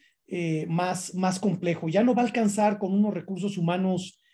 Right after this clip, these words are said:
este, pues muy rústicos, muy básicos, poco estratégicos.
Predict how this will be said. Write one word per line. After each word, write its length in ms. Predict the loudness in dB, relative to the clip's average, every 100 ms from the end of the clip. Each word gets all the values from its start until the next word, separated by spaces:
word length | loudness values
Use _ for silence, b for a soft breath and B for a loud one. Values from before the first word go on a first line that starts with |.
| b b -6
este, 920 | -6 -6 0 2 4 2 0 -6 -20 _
pues 180 | 0 6
muy 140 | 6
rústicos, 760 | 8 6 6 2 4 4 2 4
muy 180 | 4 4
básicos, 640 | 4 0 -4 -4 -6 -4
poco 240 | -4 -4
estratégicos. 880 | -4 -6 -4 -4 -6 -10 -10 -10